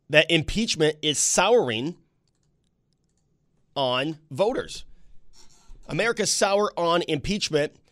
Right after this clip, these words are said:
More now oppose ousting the president. An Emerson College National Survey finds forty-five percent of voters oppose impeachment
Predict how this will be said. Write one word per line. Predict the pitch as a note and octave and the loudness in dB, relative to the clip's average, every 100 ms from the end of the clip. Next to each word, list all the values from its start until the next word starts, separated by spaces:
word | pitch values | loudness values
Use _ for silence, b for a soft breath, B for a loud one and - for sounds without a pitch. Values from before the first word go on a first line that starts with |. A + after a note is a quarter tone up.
| _ | _
More | B2+ C3+ F#3+ G#3+ | -4 0 2 2
now | F#3 D#3 D#3+ | 2 4 4
oppose | E3 C#3+ - F#3 E3 E3+ - | 2 0 4 6 6 2 0
ousting | D3 D3 D3 D3 D3 | 0 2 0 -4 -2
the | D3+ | 0
president. | F#3+ A3 G3 F2 - - _ _ _ _ _ _ _ _ _ | 0 0 0 -4 -10 -20 _ _ _ _ _ _ _ _ _
An | C#3 | -4
Emerson | F#3 A#3 A#3 G3 | -2 -2 -2 -4
College | E3 F3 F#3+ E3 | -2 0 0 0
National | E3 G3 - F3 | 0 0 0 -4
Survey | C#3+ G3 G#3+ E3+ C3 C3 b b | -4 0 0 4 2 0 b b
finds | - D#3 D#3 | -2 0 0
forty-five | - G3+ A3+ G3 F#3+ G3 | -4 -4 -4 -2 -2 -2
percent | E3+ D#3 F#3+ - D#3+ | -4 -2 -2 -2 -2
of | C#3+ | -6
voters | A#2+ E3+ E3+ D3 - | 2 2 2 -4 -4
oppose | C#3 - E3+ F#3 F3 | -4 0 2 4 2
impeachment | - D3+ C3+ F#3 - C3 A#2+ | 0 -4 -4 -6 -4 -4 -4